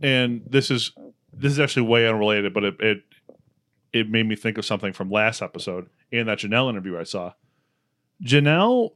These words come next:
basically said something to the effect of, "I would ideally like to have worked with Danny, maybe a couple other people, and would have set,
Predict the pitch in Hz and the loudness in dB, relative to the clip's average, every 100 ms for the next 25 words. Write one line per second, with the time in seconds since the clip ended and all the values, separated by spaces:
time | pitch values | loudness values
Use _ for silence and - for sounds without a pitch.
0 | 131 143 139 143 156 135 143 131 - 127 | -4 2 2 2 -2 0 2 0 0 0
1 | 120 110 120 113 - 110 101 - 117 113 | -2 -2 0 0 2 -2 -2 0 2 2
2 | 104 _ _ _ _ _ _ 123 131 135 | 0 _ _ _ _ _ _ 0 2 4
3 | 135 143 147 127 127 123 117 117 117 113 | 4 2 0 0 4 4 4 2 2 2
4 | 110 107 - 113 101 104 101 - - 90 | 0 -2 -2 -2 0 0 -2 -4 -12 -8
5 | 90 85 - _ _ _ _ _ _ _ | -8 -8 -16 _ _ _ _ _ _ _
6 | _ _ 123 120 104 98 98 _ _ _ | _ _ 0 2 0 -4 -8 _ _ _
7 | _ _ _ _ - - 123 123 131 117 | _ _ _ _ -12 -4 0 0 0 0
8 | 113 113 117 104 98 110 110 107 113 104 | 2 2 0 -2 -4 -2 0 2 2 0
9 | - _ - - 139 | -8 _ -10 -2 0